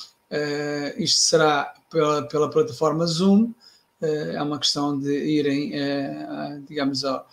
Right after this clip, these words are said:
aos, eh, ao, aos sites da, da, da, da,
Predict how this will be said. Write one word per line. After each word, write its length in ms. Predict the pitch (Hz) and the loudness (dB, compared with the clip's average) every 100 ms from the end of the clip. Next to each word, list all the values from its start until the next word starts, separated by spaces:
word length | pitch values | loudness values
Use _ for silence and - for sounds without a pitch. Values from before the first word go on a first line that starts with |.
| - - _ | -20 -20 _
aos, 440 | 139 139 131 - 156 | -4 -2 -2 -4 -6
eh, 420 | 139 135 135 131 131 139 - _ - - _ _ _ | -6 -4 -4 -4 -6 -10 -18 _ -10 -10 _ _ _
ao, 220 | - 120 | -8 -4
aos 200 | 156 - | 0 2
sites 340 | 156 143 135 - | 2 0 -2 -2
da, 300 | 147 139 - | -4 -4 -6
da, 300 | 139 143 139 | -8 -8 -6
da, 260 | 139 135 143 143 143 143 | -4 -6 -6 -10 -16 -14
da, 340 | 139 147 143 | -14 -12 -16